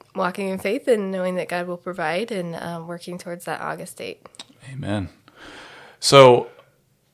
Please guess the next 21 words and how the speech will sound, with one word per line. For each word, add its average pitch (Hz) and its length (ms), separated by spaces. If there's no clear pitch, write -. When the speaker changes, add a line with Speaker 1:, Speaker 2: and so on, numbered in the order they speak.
Speaker 2:
as 147 220
we've 127 320
chatted 160 340
with 117 160
missionaries 110 580
here 107 120
on 101 80
the 98 80
podcast, 101 680
we've 98 160
talked 120 320
a 101 60
lot 101 160
about 98 260
the 104 60
major 98 340
difficulties 98 880
that 98 180
they 104 160
have 98 140
experienced, 92 1000